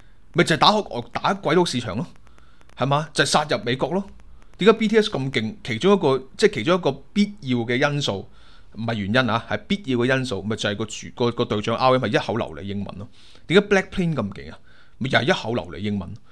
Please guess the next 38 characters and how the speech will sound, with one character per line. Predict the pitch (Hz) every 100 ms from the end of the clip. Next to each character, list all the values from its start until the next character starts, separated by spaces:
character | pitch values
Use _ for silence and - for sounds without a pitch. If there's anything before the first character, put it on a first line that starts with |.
| - - -
係 | -
嘛？ | 110
就 | 160
係 | 139 131
要 | 139
打 | 117 147
英 | 160
語 | 113
市 | 104 98
場 | - -
咯。 | 104 - - - - -
OK， | 90 - - - - - -
咁 | 240 277 - -
當 | 240 226
我 | 185
哋 | 127 120
香 | 185 196
港 | 147 120
有 | 123 113
呢 | 165
兩 | 117 101
個 | 104
條 | - 82
件 | 98 107
之 | 113
後， | 85 131
哇！ | 131 - -
所-， | - - 120 -
再 | - 156
加 | 156 165
上 | 156 143
香 | 165
港 | 147 104
人 | 107
嘅 |
創 | - 101 101 104
意 | 95 95 98
啊、 | 95